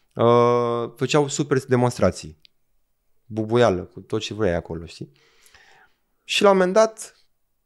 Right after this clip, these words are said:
mi s-a dat o pauză mică să ne luăm și noi mici accesorii. Duceți-vă și voi. M-am dus eu pe acolo prin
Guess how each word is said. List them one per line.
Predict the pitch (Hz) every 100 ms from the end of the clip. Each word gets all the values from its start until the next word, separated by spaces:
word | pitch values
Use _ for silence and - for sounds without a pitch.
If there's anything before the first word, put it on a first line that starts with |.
| _
mi | 185
s-a | 185 190
dat | 190
o | 196
pauză | 165 113 110
mică | 135 180 165
să | 160
ne | 170
luăm | 180
și | 180 165
noi | 160 160
mici | 170 170
accesorii. | 151 - 160 - 92 82 - _ _
Duceți-vă | 139 - 127 123
și | 123 -
voi. | 95 82 - _ _ _ _ _ _ - - - _ -
M-am | 160
dus | 160
eu | -
pe | 117
acolo | - 104
prin | 101 101 98